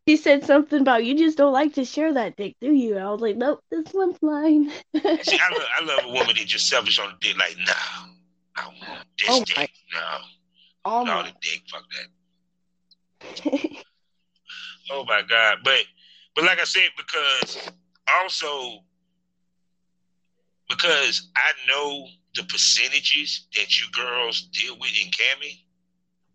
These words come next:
Speaker 2: I
Speaker 1: Aw.
Speaker 2: know you're making a shitload of money for what you're bringing in.
Speaker 1: I'm making a shitload of money, but freaking Stream Eight takes most of it.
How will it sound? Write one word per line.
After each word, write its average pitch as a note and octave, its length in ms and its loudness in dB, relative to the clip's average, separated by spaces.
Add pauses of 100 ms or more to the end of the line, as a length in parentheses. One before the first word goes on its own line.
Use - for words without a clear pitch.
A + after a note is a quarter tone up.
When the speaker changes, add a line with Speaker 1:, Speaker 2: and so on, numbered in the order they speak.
(1400)
Speaker 2:
I F3+ 340 4
Speaker 1:
Aw. F#3 260 0
Speaker 2:
know E3+ 240 6 (160)
you're C#3+ 120 4
making B2+ 440 0
a G#2 40 -6
shitload F#2+ 600 -2
of F#2 60 -20
money F2 300 -10
for G2+ 120 -14
what G#2+ 200 0
you're G2+ 120 -2
bringing F#2 300 -4
in. F2 340 -12 (880)
Speaker 1:
I'm D4 160 6
making D#4+ 380 4
a D#4+ 40 4
shitload D4+ 480 0
of C#4+ 60 2
money, C#4 240 0
but A#3+ 200 0 (400)
freaking A#3+ 380 -2
Stream A#3 300 -4
Eight G3+ 200 0
takes F3 260 -8
most F3 280 -8
of E3+ 80 -12
it. E3+ 180 -4